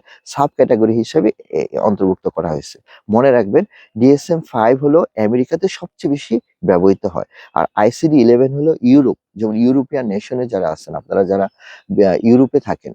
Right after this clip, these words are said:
হ্যাঁ, ইউরোপে থাকেন, even ইংল্যান্ডে থাকেন বা আশেপাশের দেশগুলোতে থাকেন, ইউরোপে থাকেন, বৃহত্তর ইউরোপে থাকেন বা এশিয়াতে থাকেন, এই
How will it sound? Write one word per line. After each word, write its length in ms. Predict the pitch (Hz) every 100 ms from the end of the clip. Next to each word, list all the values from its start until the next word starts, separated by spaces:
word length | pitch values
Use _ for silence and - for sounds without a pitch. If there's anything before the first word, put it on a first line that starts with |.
| _ _
হ্যাঁ, 220 | - 269 80 _ _ _ -
ইউরোপে 320 | 113 110 113
থাকেন, 260 | 95 90 85
even 200 | 90 90
ইংল্যান্ডে 440 | 95 110 107 104 95
থাকেন 340 | - 90 90 85
বা 80 | 82 80
আশেপাশের 460 | - - 95 101 90
দেশগুলোতে 440 | 92 92 101 95
থাকেন, 260 | 95 82 80 82
ইউরোপে 320 | 107 107 107
থাকেন, 260 | 82 - 73
বৃহত্তর 320 | 87 101 - 98
ইউরোপে 320 | 98 98 104
থাকেন 280 | 82 - 80
বা 80 | 78
এশিয়াতে 500 | 95 123 - 127 127
থাকেন, 280 | - - 127 - - - -
এই 120 | 117